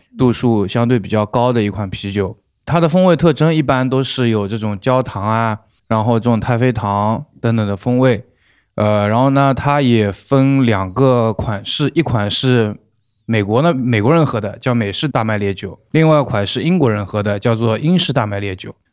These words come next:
它们的区别，简单来说，就是美式的会苦一点，英式的会甜一点。这款酒，我觉得它风味比较偏向于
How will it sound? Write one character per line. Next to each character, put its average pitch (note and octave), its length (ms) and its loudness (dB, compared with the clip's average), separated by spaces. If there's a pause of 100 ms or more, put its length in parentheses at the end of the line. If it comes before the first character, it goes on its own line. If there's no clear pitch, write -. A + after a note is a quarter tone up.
它 D#3+ 140 0
们 F3+ 80 2
的 D#3 80 4
区 - 260 0
别， A2+ 320 2
简 G#2+ 240 -2
单 C3+ 160 2
来 B2+ 160 0
说， B2 220 -2
就 B2 120 0
是 A2+ 340 0
美 G#2 140 -2
式 F#2 140 -2
的 C#3+ 60 2
会 D3 100 2
苦 A2+ 220 -4
一 B2 80 0
点， G2+ 160 -6 (500)
英 B2+ 140 0
式 B2+ 120 -2
的 B2 140 4
会 G#2+ 460 2
甜 G#2 240 -6
一 B2+ 40 -2
点。 G#2+ 160 -6 (380)
这 F3+ 140 4
款 B2+ 200 2
酒， G#2+ 160 2
我 G#2 140 2
觉 G2+ 180 -2
得 B2 380 2
它 A#2+ 560 0
风 C3 220 -2
味 C3 160 4
比 G2+ 100 -8
较 A#2 160 2
偏 B2+ 240 0
向 B2 260 2
于 G#2 320 0